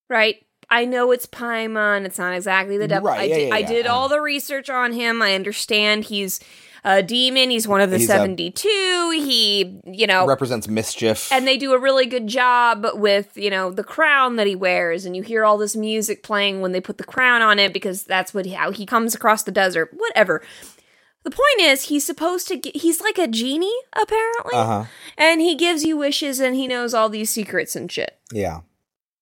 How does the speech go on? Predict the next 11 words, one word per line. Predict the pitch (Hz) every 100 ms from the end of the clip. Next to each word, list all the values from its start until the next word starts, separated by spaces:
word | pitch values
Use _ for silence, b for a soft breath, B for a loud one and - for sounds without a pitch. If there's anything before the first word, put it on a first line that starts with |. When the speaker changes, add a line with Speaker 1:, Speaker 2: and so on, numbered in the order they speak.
| _ 311
Speaker 1:
But | 220
it | 226
comes | 214 202
with | 214
a | 294
price, | - - 269 - - - _ _ _ _ _ _
right? | - 220 - _ _ _
So | - 277 262 - _ _ -
I | 262
see | 269 - 403 571 240 226 349 277
that | 262 262 233